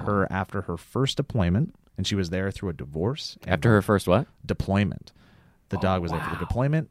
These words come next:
Speaker 1: a divorce, and
Speaker 3: Dang.
Speaker 1: the loss of her first child, and, uh, was by her side the whole
Speaker 2: What?
Speaker 1: time, had her for eight years, and was her best friend,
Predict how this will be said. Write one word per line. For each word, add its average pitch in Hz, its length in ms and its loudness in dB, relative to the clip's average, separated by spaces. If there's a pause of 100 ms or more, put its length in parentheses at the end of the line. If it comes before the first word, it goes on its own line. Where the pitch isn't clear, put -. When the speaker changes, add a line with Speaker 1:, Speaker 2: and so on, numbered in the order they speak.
Speaker 1:
a 92 100 -4
divorce, 107 520 0
and 90 580 -4
Speaker 3:
Dang. 80 460 -6
Speaker 1:
the 95 100 0
loss 92 240 4
of 80 80 -4
her 82 80 0
first - 240 -6
child, 123 440 -2
and, 80 440 -4 (100)
uh, 69 360 -6
was 90 160 -2
by 95 160 2
her 98 80 2
side 107 200 0
the - 60 10
whole 262 140 12
Speaker 2:
What? 104 80 2
Speaker 1:
time, 90 220 0
had 101 180 0
her 104 80 2
for - 160 -4
eight 107 160 -2
years, 104 360 0
and 85 160 -4 (200)
was 85 220 -4
her 80 120 -4
best 76 300 -6
friend, 120 360 0